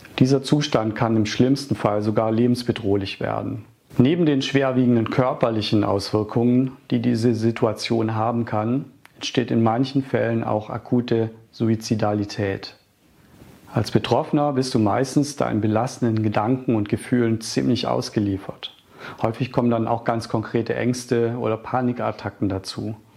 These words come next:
Aber sei dir bewusst, dass das der momentanen Situation geschuldet ist. Das lässt sich wieder ändern, auch wenn es sich vielleicht gerade für dich nicht so anfühlt. Mein ganz konkreter Tipp ist auf dieser Stufe,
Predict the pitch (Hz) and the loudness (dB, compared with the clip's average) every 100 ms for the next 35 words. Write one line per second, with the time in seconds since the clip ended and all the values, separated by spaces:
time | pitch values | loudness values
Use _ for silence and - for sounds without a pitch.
0 | - - - - - - 127 156 180 151 | -20 -20 -20 -20 -18 -2 0 2 0 0
1 | 143 135 123 123 160 180 - - - - | 2 2 2 2 2 0 -4 -8 -4 -2
2 | 120 - - 160 - 131 131 127 127 127 | -2 -2 -2 0 2 4 4 2 2 0
3 | 123 113 110 104 - 170 185 123 - 107 | 0 0 0 -2 0 2 2 0 0 -2
4 | 95 98 - 101 - - - _ _ _ | -2 -6 -10 -12 -12 -18 -20 _ _ _
5 | - - - - - - - - - - | -20 -20 -20 -20 -20 -20 -20 -20 -8 -2
6 | 117 143 156 143 143 131 - 123 123 - | -2 0 2 0 0 0 2 2 0 0
7 | 143 131 110 104 - 120 - 143 160 160 | 2 2 0 -2 -4 -6 -2 0 2 0
8 | 151 - - 143 135 - 123 117 127 131 | -2 -2 -2 0 0 -4 -4 -2 0 -2
9 | 123 110 135 127 127 120 135 110 95 98 | -2 0 -2 0 0 0 -2 -2 -4 -4
10 | - - - - - _ _ _ _ _ | -6 -10 -10 -14 -16 _ _ _ _ _
11 | _ _ - - 101 104 113 165 180 165 | _ _ -4 2 2 2 0 0 0 0
12 | 156 170 156 147 - 131 - - - - | 2 2 2 0 2 0 0 -14 -18 -10
13 | - 113 98 - 139 165 160 131 120 120 | -2 -2 0 2 4 2 2 0 0 2
14 | 135 | 0